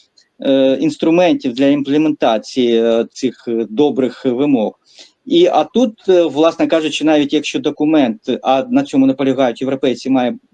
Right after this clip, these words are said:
е, е, мати юридичну силу, то, вочевидь, там мають бути і прописані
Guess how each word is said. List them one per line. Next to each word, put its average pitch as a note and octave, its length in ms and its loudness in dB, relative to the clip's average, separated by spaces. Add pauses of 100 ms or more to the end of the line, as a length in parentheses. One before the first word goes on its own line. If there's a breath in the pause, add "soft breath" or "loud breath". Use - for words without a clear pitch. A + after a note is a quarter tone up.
(160)
е, A2+ 220 0 (460 soft breath)
е, B2 240 0
мати C3+ 380 2
юридичну C3 600 -2
силу, A3 500 0
то, C3+ 200 0
вочевидь, C#3 580 -2
там E3 180 -2
мають E3 400 -2
бути E3+ 320 0
і D#3 200 0
прописані D3+ 680 -2